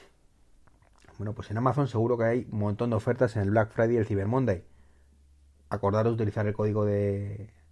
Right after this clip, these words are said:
de afiliado, si queréis, claro, echar una manita. Yo lo agradeceré eternamente. Y por supuesto, si queréis leer un libro maravilloso del Apple Watch, ya sabéis que está ahí. Lo podéis encontrar fácilmente con, buscando Apple Watch simplemente, es el segundo que aparece normalmente.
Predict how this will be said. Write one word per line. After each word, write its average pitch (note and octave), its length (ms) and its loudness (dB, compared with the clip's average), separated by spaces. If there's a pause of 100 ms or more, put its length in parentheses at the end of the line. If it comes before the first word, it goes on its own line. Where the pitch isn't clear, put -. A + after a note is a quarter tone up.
de B2+ 100 -2
afiliado, A#2+ 460 2 (320)
si G2 100 -12
queréis, G2 300 -4
claro, G2 340 -4
echar A2 200 -10
una G#2+ 120 -2
manita. F#2+ 380 -6 (300)
Yo A2 280 0
lo A2 80 2
agradeceré G#2+ 680 0
eternamente. G2 640 -4 (960)
Y C3 160 2
por A#2+ 140 4
supuesto, A2 320 0
si A2 140 0
queréis G2 260 0
leer G2+ 240 2
un G2 80 2
libro G2+ 220 0
maravilloso F#2+ 680 -4
del G2 80 -4
Apple G2 160 -6
Watch, G#2+ 300 -2 (160)
ya - 160 -8
sabéis F#2+ 240 -8
que G2 60 -12
está - 160 -12
ahí. G#2+ 260 -4 (640)
Lo F#2+ 160 -4
podéis G2 440 -4 (240)
encontrar G#2 400 -2
fácilmente G2+ 600 -2
con, F#2 360 -6
buscando G#2 300 -2
Apple G2+ 120 -4
Watch G2+ 260 -4
simplemente, G2 500 -4
es G#2+ 60 -6
el G#2 100 -2
segundo G2 320 -4
que F#2+ 60 -6
aparece G2+ 340 -4
normalmente. G2+ 580 -4